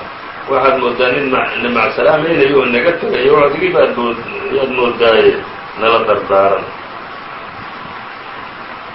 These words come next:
Qaala, markaasu wuxuu yidhi, "أوصيكم بتقوى الله، waxaan idinkula dardaarmayaa Alla ka cabsi,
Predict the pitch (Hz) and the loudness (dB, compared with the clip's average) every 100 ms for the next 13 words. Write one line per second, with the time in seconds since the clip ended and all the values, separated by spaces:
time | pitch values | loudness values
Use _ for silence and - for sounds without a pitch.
0 | - 131 135 135 135 135 135 127 123 143 | -4 2 6 6 4 2 4 2 0 -2
1 | 131 123 107 87 - - - - - - | -2 0 0 -2 -6 -12 -14 -14 -16 -8
2 | 110 123 123 127 131 135 131 131 135 131 | 0 0 2 4 4 2 0 0 2 2
3 | 131 131 131 135 139 131 - - - - | 4 6 8 8 6 4 0 -10 -14 -16
4 | - - 117 123 135 131 127 127 127 135 | -16 -4 0 4 4 4 2 2 2 4
5 | 135 127 120 131 131 131 131 127 131 127 | 2 2 4 4 4 4 4 4 2 2
6 | 131 131 131 - | 2 2 2 0